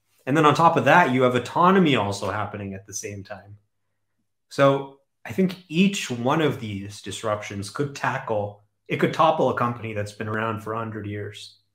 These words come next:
easily. All three happening at the same time. I mean,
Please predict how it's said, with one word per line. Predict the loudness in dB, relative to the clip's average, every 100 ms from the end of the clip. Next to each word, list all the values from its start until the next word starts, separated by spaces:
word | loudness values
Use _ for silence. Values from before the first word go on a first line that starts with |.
| _
easily. | -4 -2 -6 -12 -16 _ _ _ _ _ _ _ _ _ _
All | 6 6 6
three | 4 4 4
happening | 2 -2 -2 -2 -2
at | -2
the | -4
same | -4 -4 -4
time. | -6 -6 -4 0 0 0 -4 _ _ _ _ _ _ _ _ -6
I | 0
mean, | 0 0 -2 -8